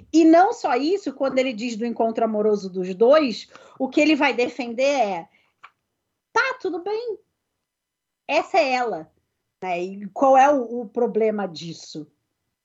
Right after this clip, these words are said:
Né, não, não há problema também nisso. Ele coloca a Antigone como uma figura extremamente, se comparada ao, às outras mulheres, né, não casta,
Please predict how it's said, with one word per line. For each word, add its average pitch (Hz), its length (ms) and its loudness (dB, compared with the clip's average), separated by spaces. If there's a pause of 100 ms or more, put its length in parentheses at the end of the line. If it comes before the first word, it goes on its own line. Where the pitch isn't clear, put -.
(180)
Né, 190 140 -2
não, 214 300 -2
não 254 200 2
há 247 200 4
problema 214 560 2
também 196 420 -2
nisso. 170 480 -10 (240)
Ele 220 140 2
coloca 240 680 0
a 208 320 -2
Antigone 220 640 -2
como 269 240 0
uma 262 200 2
figura 269 400 0
extremamente, 302 1120 -4 (1000)
se 214 100 -12
comparada 240 540 0
ao, 196 260 -4
às 202 200 -4
outras 214 260 -4
mulheres, 196 540 2
né, 175 260 -4 (180)
não 294 240 4
casta, 185 720 -4